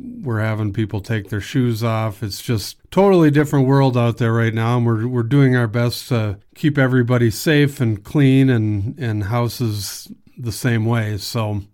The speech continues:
also the title companies right now, I've had some people ask me, uh, that have deals going on. The title companies are still open. Uh, they're doing some cool things. They're, they're using apps now to take earnest money deposits where you just take a picture of your check.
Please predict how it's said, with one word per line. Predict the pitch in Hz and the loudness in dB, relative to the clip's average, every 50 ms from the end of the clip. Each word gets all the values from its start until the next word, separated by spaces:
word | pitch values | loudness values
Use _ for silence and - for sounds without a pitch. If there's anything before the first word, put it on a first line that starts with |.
| _ - | _ -2
also | 135 143 143 143 - 170 151 | 0 0 0 0 0 0 0
the | 127 127 | 0 -2
title | - - - - 139 143 151 151 139 | -4 -6 -4 -2 -2 0 0 0 -2
companies | 143 - 131 117 - - 117 113 110 104 101 | -2 -2 -4 -4 -2 -2 -2 -2 -2 -2 -2
right | 113 110 110 110 | -2 -2 -2 -2
now, | 113 113 | -4 -4
I've | 113 113 107 104 | -4 -4 -2 -2
had | 123 120 110 - | -2 -4 -4 -4
some | 117 110 | -6 -6
people | 101 120 120 113 - 110 110 | -4 -4 -4 -4 -4 -6 -6
ask | 107 110 113 110 - - | -4 -4 -6 -6 -8 -8
me, | 120 113 113 113 101 - - | -6 -4 -4 -4 -6 -8 -6
uh, | - 113 107 110 110 | -4 -2 -2 0 -2
that | 107 113 104 | -2 -2 0
have | 113 113 107 101 | 0 0 -2 0
deals | 101 120 120 120 117 110 98 | 0 2 4 4 2 0 0
going | - 143 123 117 113 110 110 | 0 2 2 2 2 2 2
on. | 117 123 123 117 113 | 2 2 2 2 0
The | 113 | 0
title | 113 - 151 156 165 156 | 0 0 0 0 0 0
companies | 147 143 156 147 139 139 143 131 123 110 107 | -2 0 -2 -2 0 2 2 2 2 0 0
are | 110 | -4
still | 98 - - - 165 147 135 127 | -6 -6 -4 -2 0 0 2 2
open. | 123 123 127 120 - 127 123 127 123 117 - | 2 0 0 0 -2 0 0 0 -2 -4 -4
Uh, | - 110 110 | -2 -2 0
they're | 113 120 131 131 | 2 2 2 4
doing | 135 165 160 156 147 139 | 4 4 4 4 4 2
some | 143 - 147 139 127 120 113 113 104 98 - | 0 2 2 2 4 4 2 0 -2 -4 -2
cool | - 175 165 160 151 139 | 2 4 4 6 4 2
things. | 135 - 151 147 151 160 160 147 127 120 | 2 2 4 4 4 4 4 2 0 0
They're, | 143 135 127 127 127 120 113 120 139 - - | 0 2 2 2 2 0 -2 -4 -10 -10 -6
they're | 120 123 123 120 | -2 0 2 4
using | 135 147 147 131 135 123 127 135 | 4 4 4 4 2 0 0 -2
apps | 127 123 120 123 135 139 139 - - 135 | -2 -2 0 0 0 -2 -4 -6 -4 -2
now | 127 123 120 117 120 | -2 0 0 0 -2
to | 123 120 - - 123 113 110 107 107 127 - - - - _ _ | -2 -4 -4 -2 0 0 0 -2 -6 -8 -14 -18 -20 -20 _ _
take | - - 131 123 110 | -4 -2 -2 -2 -2
earnest | - 151 143 143 151 151 139 139 - - | 0 2 2 4 4 4 2 0 -2 -2
money | 123 120 113 113 107 | -2 0 0 0 0
deposits | 104 110 104 98 117 113 110 110 110 113 127 120 117 - | -2 -2 -2 -2 -4 -4 -2 -2 -2 -2 -2 -4 -4 -4
where | - 123 | -2 0
you | 117 117 | 0 0
just | 110 123 117 - - | 0 -2 -2 -2 -2
take | - 135 127 - | -2 -2 -2 -2
a | 127 | -4
picture | 98 - - 131 117 - - - 127 117 | -6 -4 -4 -4 -4 -4 -4 -2 -2 -2
of | 110 104 | -2 -2
your | 110 107 104 | -4 -6 -6
check. | 104 - - 143 123 123 127 123 - - | -8 -6 -4 -2 -2 -2 -2 -4 -10 -18